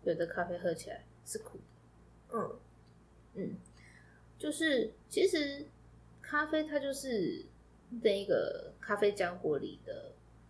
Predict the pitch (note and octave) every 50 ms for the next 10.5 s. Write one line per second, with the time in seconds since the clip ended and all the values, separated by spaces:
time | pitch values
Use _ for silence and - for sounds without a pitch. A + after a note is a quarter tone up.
0 | - - - C#3 C#3+ E3 F#3 - - - - - - - - - - - - B3
1 | B3 A3 F#3 - - - - A3 G#3+ G3+ - - E3+ E3 D#3+ - - - - -
2 | - - F3+ F#3 - - - F#3+ - - C#4 D#4 E4+ E4+ E4+ - - A3 - A3+
3 | A3+ A3+ A3+ B3 A#3+ A#3 A#3 - - A#3+ A3 F#3+ - - - - - - - A3
4 | A3 - A3+ A3 A#3 G#3+ G#3+ G#3+ G#3+ G3 F#3+ F#3 F#3+ F#3 - G3 F#3 - - -
5 | - - - - - - F#3+ - - - F3+ D#3 - - - - - - - -
6 | A#3+ G#3+ F#3 G3+ - - - - - - - - - - - - - - - -
7 | D4 C#4+ C4+ C4+ C4+ B3+ G3+ E3 D#3 D#3+ D3+ D#3 D#3 - G#3 F#3+ - - - -
8 | D#3+ D#3+ - - E3+ D#3 F3 F3+ - E3+ D3 C3 - - - - G3+ - - -
9 | F#3 E3+ - - F3+ E3+ - - - - - D#3+ D#3+ - F#3+ E3+ D3 - - -
10 | - - - - - - A3 A3 G#3+ F#3